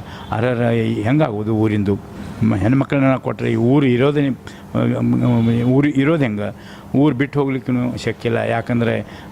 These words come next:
ಬೇರೆ ಕಡೆ ಹೋಗಿ ಮನೆ ಎಲ್ಲಿ ಕಟ್ಟೋದು ಮತ್ತು ಕೆಲಸ ಎಲ್ಲಿ ಮಾಡೋದು ಅಂತ ಕೆಸು ನೀರಿನ ಸಮಸ್ಯೆ ಬಗೆಹರಿಸೋ ಸಂದರ್ಭದಾಗ ವಿಚಾರ ಮಾಡುವಾಗ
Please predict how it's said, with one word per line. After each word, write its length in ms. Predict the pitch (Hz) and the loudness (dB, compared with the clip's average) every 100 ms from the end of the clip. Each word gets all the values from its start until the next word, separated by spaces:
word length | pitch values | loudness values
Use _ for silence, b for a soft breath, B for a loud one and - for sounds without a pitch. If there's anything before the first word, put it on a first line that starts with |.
| 117 | -2
ಬೇರೆ 240 | 110 113 135 | 0 0 -2
ಕಡೆ 180 | 131 | -2
ಹೋಗಿ 400 | 120 123 113 110 104 - | 0 0 0 -2 -4 0
ಮನೆ 280 | 113 123 151 | 2 4 2
ಎಲ್ಲಿ 180 | 120 117 | 2 -2
ಕಟ್ಟೋದು 440 | 113 117 107 107 | -2 0 0 0
ಮತ್ತು 540 | 107 107 113 107 104 98 B | 0 0 -2 -4 -6 -10 B
ಕೆಲಸ 220 | 110 110 151 | -6 -2 -2
ಎಲ್ಲಿ 220 | 131 123 | -2 -2
ಮಾಡೋದು 380 | 113 110 104 107 | -2 -2 0 -2
ಅಂತ 180 | 95 | -2
ಕೆಸು 440 | 107 101 101 98 98 B B - | -4 -2 -4 -4 -6 B B 0
ನೀರಿನ 260 | 120 123 117 | 2 4 2
ಸಮಸ್ಯೆ 380 | 120 117 120 | 0 0 -2
ಬಗೆಹರಿಸೋ 440 | 110 110 120 110 107 | -2 0 0 0 -2
ಸಂದರ್ಭದಾಗ 540 | 98 113 113 110 113 | 0 0 2 0 0
ವಿಚಾರ 280 | 104 113 110 | -2 -2 -2
ಮಾಡುವಾಗ 400 | 110 107 104 | -2 0 -2